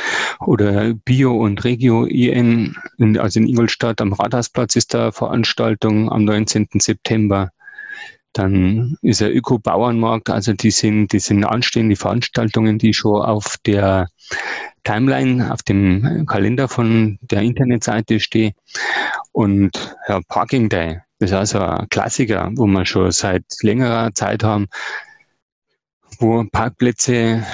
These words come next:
umfunktioniert werden an, im Freitagnachmittag, Parking Day, am achtzehnten September zu allen möglichen. Da kann man Tischtennisplatten hinstellen, da kann der Weltladen,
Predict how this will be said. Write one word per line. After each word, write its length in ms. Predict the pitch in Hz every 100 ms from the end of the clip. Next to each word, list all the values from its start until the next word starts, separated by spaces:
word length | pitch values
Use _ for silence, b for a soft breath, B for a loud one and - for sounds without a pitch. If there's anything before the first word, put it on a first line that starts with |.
| 123 -
umfunktioniert 1400 | 139 139 135 110 - - - - 143 - 120 123 135 113
werden 380 | 117 120 120 117 -
an, 640 | 107 110 110 110 117 131
im 180 | 117 107
Freitagnachmittag, 920 | - - 107 110 101 107 120 123 113 -
Parking 400 | 104 113 123 117
Day, 240 | 117 110 - B B B -
am 100 | 113
achtzehnten 380 | 107 113 - 110
September 540 | 110 92 107 101 101
zu 520 | - - 101 98 95 - B B
allen 240 | - 110 110
möglichen. 480 | 120 139 120 95 82
Da 140 | 87
kann 180 | - 117
man 160 | 123
Tischtennisplatten 800 | 117 131 131 123 107 104 117 127
hinstellen, 420 | 117 110 117 107 104
da 140 | 101
kann 220 | 110 110
der 120 | 113
Weltladen, 640 | 95 123 - 113 110 117